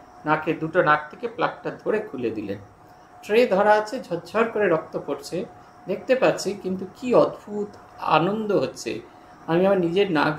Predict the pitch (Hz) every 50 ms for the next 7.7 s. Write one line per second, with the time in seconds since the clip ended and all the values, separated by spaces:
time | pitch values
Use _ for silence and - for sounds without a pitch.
0 | - 160 202 214 202 - - 160 151 - - - 151 - - 123 - 123 120 -
1 | - 123 123 - - - 220 233 226 185 143 156 160 170 175 170 - 143 127 -
2 | - 143 143 - - 202 196 185 196 226 226 233 - 233 220 185 165 160 156 156
3 | - - - 151 139 - - - - - - - - - - 190 170 156 143 139
4 | 131 120 120 117 107 - - - - - - - - - - - - - - -
5 | 240 233 190 170 180 180 214 214 208 214 202 180 170 175 165 160 170 170 175 175
6 | 180 175 175 - 160 165 185 208 208 220 220 226 196 - - - 196 170 - -
7 | 214 208 - - - 143 123 135 131 127 - 123 117 107